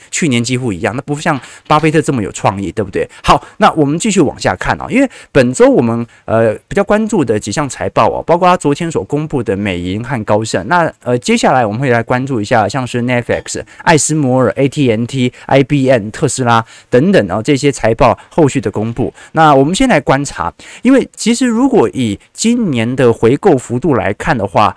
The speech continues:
哦，在上周所进行的回推和公布哦，又开始有显著上升了。我们过去跟各位提到说，如果，呃，公司选择库藏股的实施或者股票回购哦，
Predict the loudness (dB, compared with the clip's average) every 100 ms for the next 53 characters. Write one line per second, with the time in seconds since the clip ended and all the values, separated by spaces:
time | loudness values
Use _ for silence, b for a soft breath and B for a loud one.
0 | b -2 2 2 2 0 0 0 0 -2
1 | -4 -4 -4 -4 -2 0 -2 -4 -4 -4
2 | -4 -2 -2 2 2 2 -2 -2 -2 -2
3 | -4 -6 -4 -4 -4 -6 -6 -10 -12 B
4 | B 0 2 2 2 2 2 4 4 2
5 | -2 0 0 0 0 2 -2 0 2 2
6 | -2 -4 -4 -2 -4 -10 -18 -2 -2 0
7 | -2 -2 -4 -4 -4 -4 -2 -4 -4 -6
8 | -6 -6 -6 -8 -6 -6 -6 -8 -4 -2
9 | -2 -2 -2 -2 -6 0 0 0